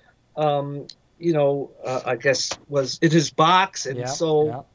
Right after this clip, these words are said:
Speaker 1: you know, I always would think, what would have happened if he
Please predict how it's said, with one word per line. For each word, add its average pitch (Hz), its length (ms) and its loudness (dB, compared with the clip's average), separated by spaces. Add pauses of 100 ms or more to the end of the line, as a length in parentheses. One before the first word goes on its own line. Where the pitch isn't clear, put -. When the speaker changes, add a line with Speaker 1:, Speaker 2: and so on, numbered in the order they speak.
Speaker 1:
you 170 100 -4
know, 151 160 -2
I 156 100 0
always 175 280 2
would 160 140 0
think, 170 240 0
what 160 320 2
would 185 100 0
have 170 140 2
happened 165 400 0
if 151 120 -12
he 170 400 -6